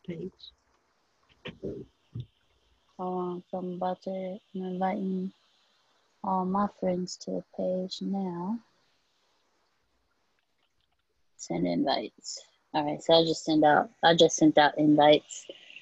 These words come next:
Speaker 2: to over two thousand people from my page.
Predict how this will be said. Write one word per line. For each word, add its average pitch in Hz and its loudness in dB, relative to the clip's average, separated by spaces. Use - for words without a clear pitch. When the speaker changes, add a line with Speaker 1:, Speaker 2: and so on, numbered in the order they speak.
Speaker 2:
to - 6
over 151 8
two 156 4
thousand 147 4
people 156 4
from 147 -2
my 160 6
page. 151 2